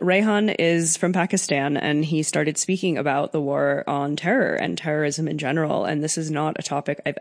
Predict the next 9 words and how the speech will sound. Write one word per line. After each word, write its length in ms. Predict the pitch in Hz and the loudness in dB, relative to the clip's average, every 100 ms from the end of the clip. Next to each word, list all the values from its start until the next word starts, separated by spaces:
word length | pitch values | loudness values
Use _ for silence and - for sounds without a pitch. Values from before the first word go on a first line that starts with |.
| - | -2
ever, 460 | 190 220 202 - - | 2 4 4 0 -4
uh, 360 | 165 139 135 131 | 0 2 2 0
discussed 540 | 160 - 135 160 - | -2 -2 0 0 -2
on 140 | - 147 | -4 -4
the 80 | |
podcast 520 | 143 139 - 139 147 - | -2 -4 -2 -4 -4 -4
at 60 | 135 | -2
all. 340 | 131 139 220 - - - - | -2 0 -2 -4 -20 -20 -8
I'm 340 | 165 143 147 | -2 0 0